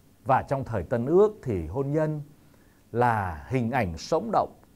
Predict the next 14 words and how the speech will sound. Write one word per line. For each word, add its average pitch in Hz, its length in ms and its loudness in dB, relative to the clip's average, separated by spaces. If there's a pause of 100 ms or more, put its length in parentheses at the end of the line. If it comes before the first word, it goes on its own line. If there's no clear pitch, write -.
(600)
diễn 180 360 -2
tả 90 220 2 (100)
tình 92 240 -4
yêu 147 500 -2 (800)
của 98 100 -6
Chúa 143 160 -6
Kitô 107 560 -4
dành 92 240 -6
cho 95 120 -8
Hội 92 240 -10
Thánh. 101 260 -10 (3250)
Vì 123 180 2
yêu 147 280 6
thương, 160 460 2